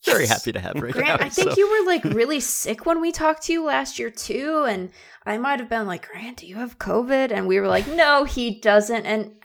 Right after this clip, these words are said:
Speaker 3: I just, uh, it's haunted me the whole year. So I'm, I am glad you're well now. I was, I've been feeling badly about it. I'm not gonna lie.
Speaker 2: So, yeah, no, I,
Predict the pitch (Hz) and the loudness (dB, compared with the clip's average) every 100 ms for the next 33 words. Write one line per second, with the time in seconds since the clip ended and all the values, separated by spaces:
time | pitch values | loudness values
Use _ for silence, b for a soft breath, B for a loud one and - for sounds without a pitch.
0 | - 254 277 302 - - - 254 240 226 | -10 -8 -6 -4 -4 -6 -2 4 6 8
1 | 220 220 B B B B 226 - 269 311 | 6 2 B B B B -10 -6 -4 -4
2 | 240 190 175 196 180 214 214 226 208 - | -2 -4 -4 -4 -4 -2 0 0 -4 -6
3 | 170 - - 185 185 185 _ - 196 190 | -8 -8 -10 -10 -10 -14 _ -12 -10 -10
4 | 196 208 - 202 214 208 180 185 196 180 | -4 0 2 2 0 0 -4 -2 -2 -4
5 | 123 143 - 127 92 90 - - 175 185 | -8 -8 -6 -6 -6 -6 -6 -8 -10 -10
6 | - - _ _ 196 190 190 185 170 165 | -14 -20 _ _ -8 -6 -8 -10 -8 -4
7 | 170 - - - - - - - 165 156 | -4 -4 -8 -8 -8 -8 -10 -8 -6 0
8 | - - - - 196 - - 180 170 175 | 2 4 2 2 -2 -2 -2 2 2 4
9 | 175 139 139 135 | 6 6 4 4